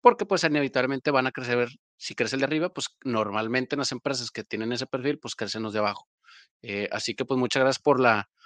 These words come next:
pues, por la cátedra de estos dos temas. Y, y otro tema que me trajo contigo, eh, es el tema de Subia,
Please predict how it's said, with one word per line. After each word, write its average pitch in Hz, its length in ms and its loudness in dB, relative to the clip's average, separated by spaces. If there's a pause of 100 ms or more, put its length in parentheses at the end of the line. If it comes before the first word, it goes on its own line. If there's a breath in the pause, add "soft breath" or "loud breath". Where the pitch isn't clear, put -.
(160 soft breath)
pues, - 160 0
por 131 160 2
la 120 100 4
cátedra 143 420 6
de 139 40 6
estos 135 240 -2
dos 147 160 0
temas. 170 400 4 (380 soft breath)
Y, 139 320 2
y 147 160 6
otro 156 260 6
tema 185 240 2
que 202 100 -4
me 190 120 2
trajo 170 520 4
contigo, 165 720 2
eh, 110 320 -2
es 123 260 0
el 156 140 -2
tema 160 240 2
de 160 60 2
Subia, 151 560 0